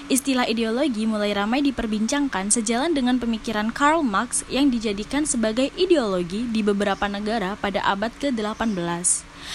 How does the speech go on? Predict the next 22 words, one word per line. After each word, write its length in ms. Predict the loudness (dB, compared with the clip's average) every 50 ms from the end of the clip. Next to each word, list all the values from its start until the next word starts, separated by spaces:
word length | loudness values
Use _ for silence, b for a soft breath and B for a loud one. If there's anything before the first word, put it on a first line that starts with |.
| B B B B
Dua 240 | 2 4 6 6 6
ideologi 480 | 4 2 0 0 0 0 0 -2 -2 -2
besar 240 | -2 -2 -2 -2
ini 400 | 0 2 2 4 4 2 2 0
digunakan 480 | 0 0 0 -2 -2 -2 -2 -2 -2 -2
oleh 240 | 0 -2 -2 -2 -4
beberapa 400 | -4 -4 -4 -6 -6 -6 -6 -6
negara 480 | -4 -4 -4 -4 -2 -2 -4 -6 -6
pasca 400 | -6 -6 -8 -2 0 0 0 0
Perang 320 | -2 -4 -2 0 0 0 0
Dunia 240 | -2 -2 -4 -4 -4
Kedua. 480 | -4 -2 0 0 0 0 0 -2 -4 -8 B B B B B B B B -2
Kapitalisme 720 | -2 0 0 0 -2 -2 -2 -2 -2 -2 -2 -2 -2 0
dalam 240 | 0 0 0 0 -2
perkembangannya 960 | -4 -4 -4 -4 -4 -2 -2 -2 -2 -4 -2 -2 -2 0 2 2 2 2 0 -2 -8 B B B B B B B 2
menyerap 400 | 4 4 4 4 4 2 0 0 0
unsur 800 | 0 2 2 0 0 0 2 2 2 2 2 0 -2 -4 -6 -6
faham 480 | 0 2 2 4 4 2 2 2 2 2
sosialisme. 880 | 0 -2 -2 -2 -2 -2 -2 -2 -2 -2 -4 -4 -4 -4 -4 -6 -6 -8 -10 -14 -16 -18 -18 -18 -18 -18 -18 -18 -18 -18 -18 -18 -18 -18 -18 -18 -18 -18 -18 -18 -18 B B B B B B -2
Terdapat 560 | 2 4 6 6 6 4 2 0 -2 0 0
beberapa 400 | 2 2 2 2 2 2 2 0
dimensi, 640 | 0 0 0 -2 -2 -2 -2 -2 -2 -2 -2 -4